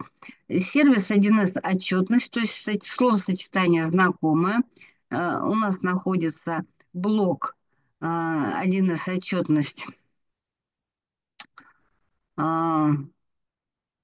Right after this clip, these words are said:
в разделе "Отчеты". А,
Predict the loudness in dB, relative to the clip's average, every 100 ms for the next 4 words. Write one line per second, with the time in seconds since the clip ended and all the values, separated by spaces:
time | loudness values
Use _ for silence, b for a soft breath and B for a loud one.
0 | -4 0 2 0 -2 0 2 2 0 -4
1 | -4 -2 -2 0 0 -2 -6 -20 B B
2 | B B _ _ -2 0 0